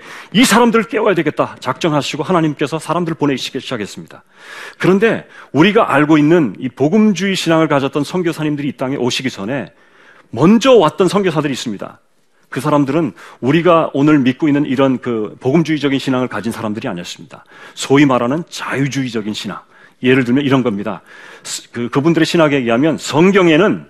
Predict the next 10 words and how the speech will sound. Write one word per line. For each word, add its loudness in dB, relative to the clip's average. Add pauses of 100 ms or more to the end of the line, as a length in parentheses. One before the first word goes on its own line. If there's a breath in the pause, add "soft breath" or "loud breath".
(560)
성경은 0
하나님의 2
말씀이다가 -2
아니고, -2 (240)
그분들이 2
얘기하기는 -2 (340 loud breath)
성경에는 2
하나님의 2
말씀이 0
있다, -4